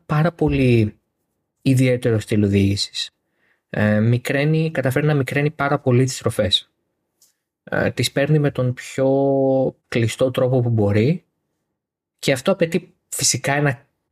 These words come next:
καταπληκτικά responsive εμπρός μέρος, γιατί θέλεις το εμπρός μέρος να υπακούει στο οποιοδήποτε, ε, πρόσταγμα προς το, από το τιμόνι,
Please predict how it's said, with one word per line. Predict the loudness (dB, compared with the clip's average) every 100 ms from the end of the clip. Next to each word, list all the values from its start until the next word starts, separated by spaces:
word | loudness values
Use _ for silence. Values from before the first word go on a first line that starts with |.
| _
καταπληκτικά | -12 -8 -10 -12 -14 -12 -8 -4 0 0
responsive | 0 -2 -4 -4 0 0
εμπρός | 0 0 0
μέρος, | 2 0 0 -2
γιατί | -2 -2
θέλεις | 0 0 0 0
το | -2
εμπρός | -2 0 -2
μέρος | 0 2 2
να | 2 0 -4 _ _ _ _ -8
υπακούει | -6 -4 -6 -4 0 2 0
στο | 0
οποιοδήποτε, | -2 0 0 2 2 2 2 0 0 -4 _ _ _ _ _
ε, | -4 0 2 2
πρόσταγμα | 2 -2 0 0 2 0
προς | 0
το, | 0
από | -2
το | -2
τιμόνι, | 0 2 4 2 0